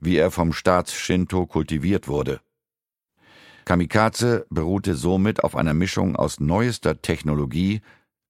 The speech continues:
und neuester religiöser Indoktrination. Ob wissentlich oder nicht, folgen zahlreiche Regierungen heute dem japanischen Vorbild.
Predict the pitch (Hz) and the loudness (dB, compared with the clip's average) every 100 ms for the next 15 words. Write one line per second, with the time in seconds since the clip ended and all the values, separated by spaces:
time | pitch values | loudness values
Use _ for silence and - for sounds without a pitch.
0 | _ 92 82 95 87 82 87 - 113 117 | _ -2 2 2 2 2 0 0 -2 -2
1 | - - 87 80 71 82 87 76 90 82 | -6 -2 0 0 0 0 2 2 0 0
2 | - - 85 69 76 - - 73 76 - | -4 -2 0 0 -2 -6 -4 -2 -2 -2
3 | 65 - - _ _ _ _ _ _ _ | -6 -6 -14 _ _ _ _ _ _ _
4 | _ _ _ _ _ _ _ _ _ _ | _ _ _ _ _ _ _ _ _ _
5 | - 98 - 120 143 151 143 135 139 - | -2 0 2 0 0 0 0 0 0 0
6 | 117 113 85 101 - - - 104 104 104 | 2 2 2 0 -6 -6 2 2 4 0
7 | 101 - 113 120 92 92 90 92 87 80 | 0 0 2 2 2 0 2 0 0 0
8 | 82 71 71 78 78 76 82 71 78 78 | 0 0 0 0 0 0 0 0 -2 0
9 | 80 82 - 78 71 71 90 - - 62 | 0 -2 0 -2 0 -2 -6 -4 -4 -4
10 | 53 - - | -6 -12 -16